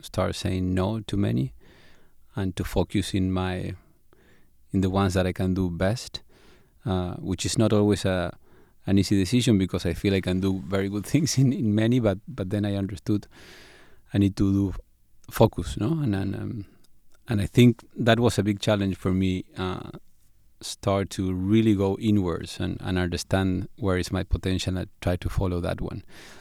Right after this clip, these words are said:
The beautiful part is that it's a journey that never ends. I don't think, like, um, although now I'm closer to my potential or I'm closer to, to understand w-, which are the things I know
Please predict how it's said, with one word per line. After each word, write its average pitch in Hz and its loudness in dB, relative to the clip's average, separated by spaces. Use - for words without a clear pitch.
The 143 0
beautiful 127 4
part 170 6
is 98 2
that 101 2
it's 98 -2
a 101 4
journey 117 6
that 90 4
never 95 0
ends. 110 -2
I 92 -2
don't 98 0
think, 101 2
like, 87 0
um, 80 -4
although 107 4
now 110 6
I'm 113 4
closer 110 -2
to 110 -4
my 101 -4
potential 107 0
or 95 -2
I'm 95 -6
closer 104 -2
to, 92 -2
to 95 -6
understand 98 -2
w-, 139 -10
which 104 -4
are 104 4
the 101 0
things 104 0
I 101 0
know 98 -2